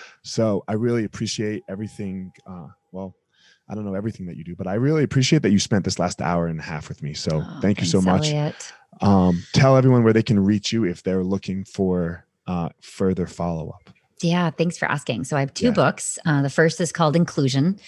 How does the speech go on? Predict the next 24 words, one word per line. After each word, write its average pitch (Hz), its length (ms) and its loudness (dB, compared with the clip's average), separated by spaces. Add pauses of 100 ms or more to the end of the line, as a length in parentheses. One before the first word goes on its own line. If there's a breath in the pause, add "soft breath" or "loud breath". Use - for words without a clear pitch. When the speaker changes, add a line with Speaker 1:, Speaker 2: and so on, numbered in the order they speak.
(160 loud breath)
Speaker 2:
two 185 120 2
thousand 156 240 2
seventeen, 147 580 0 (460 loud breath)
and 156 140 4
the 156 40 4
second 165 360 2
is 147 160 -2
called 139 320 0
How 139 240 2
to 139 120 0
Be 135 120 4
an 131 60 4
Inclusive 127 420 -2
Leader. 156 360 -2 (540 loud breath)
I've 156 120 2
been 156 100 4
told 143 260 2
it's 139 140 -2
a 147 60 0
quick - 300 0
read 160 360 2
and 147 240 4
very 139 300 2
practical. 185 600 -2